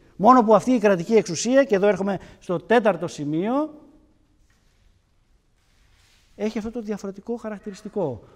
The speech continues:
ότι είναι μια κρατική εξουσία που πρέπει, μπορεί και πρέπει,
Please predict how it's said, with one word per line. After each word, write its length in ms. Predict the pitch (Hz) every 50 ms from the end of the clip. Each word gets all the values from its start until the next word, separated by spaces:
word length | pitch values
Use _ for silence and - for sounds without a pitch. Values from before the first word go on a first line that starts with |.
| _ _ _
ότι 200 | 143 143 - 214
είναι 100 | 208 196
μια 120 | 196 208
κρατική 400 | 202 202 185 175 151 147 - 202
εξουσία 680 | 190 - - 147 120 - 165 165 170 196 226 254 254 - - - _ _ -
που 160 | 185 180 -
πρέπει, 560 | - 208 233 262 269 240 - - 220 262 262
μπορεί 520 | 175 160 175 196 196 196 208 254 311 302
και 160 | 311 247 214 -
πρέπει, 640 | - 214 208 196 - 180 185 208 254 269 -